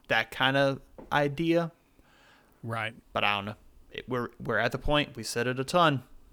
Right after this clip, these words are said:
Speaker 1: Marvel could do whatever the hell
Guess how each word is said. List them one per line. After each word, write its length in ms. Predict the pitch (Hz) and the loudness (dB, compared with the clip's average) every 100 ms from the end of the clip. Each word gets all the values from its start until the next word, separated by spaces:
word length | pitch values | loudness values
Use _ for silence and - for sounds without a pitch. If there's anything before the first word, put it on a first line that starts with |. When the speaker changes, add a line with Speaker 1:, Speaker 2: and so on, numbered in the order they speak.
| - - | -20 -12
Speaker 1:
Marvel 400 | 110 113 117 123 | -2 0 0 -2
could 140 | 120 | -6
do 100 | 117 | -6
whatever 440 | 110 110 113 113 | -6 -10 -10 -10
the 180 | 107 113 | -10 -12
hell 680 | 104 - - 120 113 - - | -12 -12 -6 -4 -4 -6 -12